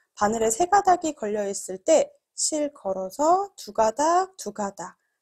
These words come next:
이렇게 통과시켜서 한길긴뜨기를 해주시면 됩니다. 자, 한 번 더 해줄게요. 그대로 원형 안쪽에 바늘 넣어서 한길긴뜨기 하나 더.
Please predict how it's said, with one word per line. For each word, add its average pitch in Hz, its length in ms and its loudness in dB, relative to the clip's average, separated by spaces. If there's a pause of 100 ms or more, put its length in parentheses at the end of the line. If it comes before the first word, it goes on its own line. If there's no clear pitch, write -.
이렇게 180 320 -6
통과시켜서 302 720 -2
한길긴뜨기를 269 880 -4
해주시면 208 520 -6
됩니다. 180 520 -6 (460)
자, - 120 -12
한 311 180 2
번 302 160 2
더 214 140 -2
해줄게요. 190 840 -2
그대로 262 580 -2 (100)
원형 202 360 -2
안쪽에 262 580 -2
바늘 208 380 -8
넣어서 185 520 -2 (260)
한길긴뜨기 269 1160 -2
하나 277 280 -2
더. 185 180 -18